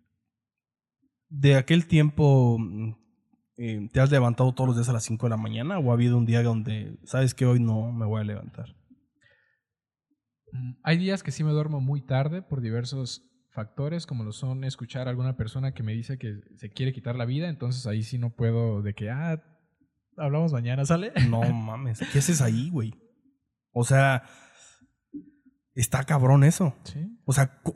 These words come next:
Speaker 1: ¿cómo, cómo coacheas eso? Porque, o sea, a mí se me hace muy cabrón escuchar a alguien que sigue que se quiere quitar la vida.
Speaker 2: Sí.
Speaker 1: O sea, creo que debe estar, eh, física y mentalmente muy preparado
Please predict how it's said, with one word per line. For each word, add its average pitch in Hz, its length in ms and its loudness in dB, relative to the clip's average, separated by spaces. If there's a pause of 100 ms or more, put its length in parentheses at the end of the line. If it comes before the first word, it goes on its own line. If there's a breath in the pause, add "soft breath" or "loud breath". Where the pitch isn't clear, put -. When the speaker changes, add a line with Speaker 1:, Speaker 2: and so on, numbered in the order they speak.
Speaker 1:
¿cómo, 190 360 6
cómo 190 260 6
coacheas 147 520 4
eso? 135 300 -2 (300)
Porque, 117 1160 0 (880)
o 135 140 0
sea, 147 280 4
a 143 140 0
mí 156 140 8
se 208 160 4
me 202 80 6
hace 208 200 4
muy 175 240 4
cabrón 151 380 -2
escuchar 127 420 -4
a 127 60 0
alguien 127 220 -2
que 117 120 -4
sigue 120 180 -2
que - 80 -16
se - 100 -12
quiere 123 180 -2
quitar 117 240 -10
la 113 120 -6
vida. 156 280 -10
Speaker 2:
Sí. - 160 -20 (680)
Speaker 1:
O 127 80 -6
sea, 123 340 2 (760 soft breath)
creo 143 140 4
que 185 100 2
debe 190 100 6
estar, 170 500 4 (140)
eh, 131 300 8
física 156 680 2
y 123 80 6
mentalmente 135 800 6
muy 127 180 6
preparado 113 640 -2